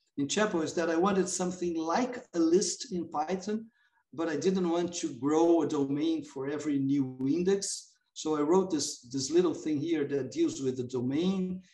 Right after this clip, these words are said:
And whenever the index that I want is the next, uh, to last in, in the existing range, I grow the domain, say, by fifty percent. And so I have enough space in the array for,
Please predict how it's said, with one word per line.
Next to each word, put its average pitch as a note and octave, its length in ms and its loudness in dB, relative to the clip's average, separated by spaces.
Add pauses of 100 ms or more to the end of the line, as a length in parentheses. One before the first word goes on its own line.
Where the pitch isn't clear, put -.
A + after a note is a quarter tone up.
(120)
And D3 120 0
whenever F#3+ 360 2
the D3 200 0
index F3 800 0 (200)
that C#3+ 180 -6
I C3+ 80 -2
want D#3+ 480 -2 (180)
is - 640 -4 (280)
the C#3+ 100 2
next, F#3 760 0 (260)
uh, D3 280 -6 (380)
to E3 100 -2
last D3 640 -2
in, D#3 220 -2
in D3+ 100 0
the C#3 280 -4
existing C#3 580 -2
range, F3+ 480 0 (260)
I D#3 60 2
grow E3 480 4
the C#3+ 120 -2
domain, C#3+ 400 2
say, C#3 300 -2
by B2+ 200 -8
fifty - 340 -14
percent. F3+ 600 -4 (800)
And C3+ 220 -2
so D#3+ 260 0
I C#3+ 60 0
have C#3+ 160 -4
enough C#3 240 0
space C#3 500 -2
in B2+ 60 -2
the B2 140 -2
array B2+ 260 -2
for, B2 400 -6